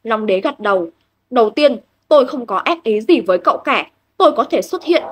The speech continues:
đều dựa vào việc cậu tu luyện Long Đế Quyết. Là sau khi cậu tu luyện Long Đế Quyết, hấp thụ rất nhiều máu tươi,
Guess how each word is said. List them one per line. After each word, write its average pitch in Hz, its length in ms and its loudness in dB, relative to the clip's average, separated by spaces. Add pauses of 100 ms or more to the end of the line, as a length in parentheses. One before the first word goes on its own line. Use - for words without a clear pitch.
(100)
đều 233 220 2
dựa - 240 -4
vào 208 220 -2
việc 208 180 -2 (320)
cậu - 280 -4
tu 254 160 0
luyện 240 260 0
Long 220 240 -4
Đế 196 220 -2
Quyết. 392 160 -2 (500)
Là 277 160 0 (100)
sau 339 120 -2
khi 277 280 -2
cậu - 180 -4
tu 262 220 -2
luyện 254 220 0
Long 233 240 -2
Đế 254 120 -2
Quyết, 403 240 -4 (280)
hấp 392 220 0
thụ 339 220 0
rất 339 180 -2
nhiều 254 140 -2
máu 185 200 -8
tươi, 262 380 0